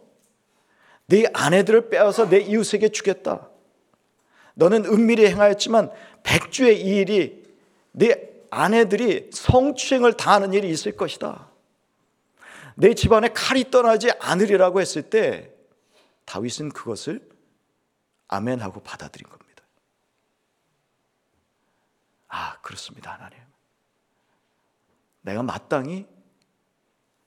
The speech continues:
받을 그 형벌 인정합니다." 그런 거죠.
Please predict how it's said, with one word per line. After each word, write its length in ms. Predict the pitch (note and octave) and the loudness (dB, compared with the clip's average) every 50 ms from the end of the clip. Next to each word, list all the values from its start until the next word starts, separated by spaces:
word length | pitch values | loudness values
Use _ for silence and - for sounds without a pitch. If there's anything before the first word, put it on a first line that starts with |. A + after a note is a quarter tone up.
| _ _ _ _ _ _ | _ _ _ _ _ _
받을 680 | - - - - - C#3+ D#3 D3 D3+ D3+ C#3+ D3 _ _ _ _ _ _ _ _ _ _ _ _ _ _ _ _ _ _ _ _ | -14 -12 -12 -10 -8 -8 -8 -8 -10 -14 -20 _ _ _ _ _ _ _ _ _ _ _ _ _ _ _ _ _ _ _ _ _
그 180 | - - D#3 D3 | -8 -8 -6 -6
형벌 540 | - - G#3 G#3 G#3+ G#3 F#3+ - - - - _ _ _ _ _ _ _ _ _ _ _ _ _ _ _ _ _ _ _ _ _ | -8 -10 -10 -10 -10 -10 -12 -14 -20 -20 -20 _ _ _ _ _ _ _ _ _ _ _ _ _ _ _ _ _ _ _ _ _
인정합니다." 800 | C3 B2 C3+ C3+ - E3 C#3+ A#2 A2+ A2+ G#2+ G#2+ - - - - | -6 -6 -4 -2 -2 -2 -2 -4 -8 -14 -16 -18 -18 -20 -20 -20
그런 180 | - - _ | -20 -20 _
거죠. 260 | _ _ _ - _ | _ _ _ -20 _